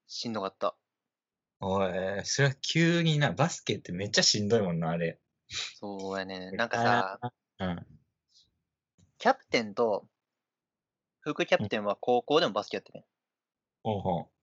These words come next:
Speaker 2: ほう。
Speaker 1: しかも割と強豪校行って、京都の。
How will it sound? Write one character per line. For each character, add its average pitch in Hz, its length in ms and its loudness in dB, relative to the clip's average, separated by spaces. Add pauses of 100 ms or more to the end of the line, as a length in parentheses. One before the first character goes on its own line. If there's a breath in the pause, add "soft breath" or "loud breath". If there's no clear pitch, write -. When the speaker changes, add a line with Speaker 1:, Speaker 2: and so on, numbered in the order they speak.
(120)
Speaker 2:
ほ - 260 -4
う。 113 60 -12
Speaker 1:
し - 100 -4
か 135 100 0
も 110 80 -2
割 135 180 4
と 135 320 0 (240)
強 151 180 2
豪 139 160 0
校 107 120 -4
行 104 100 -8
っ - 20 -20
て、 104 380 2
京 107 160 -2
都 95 100 -6
の。 98 160 -8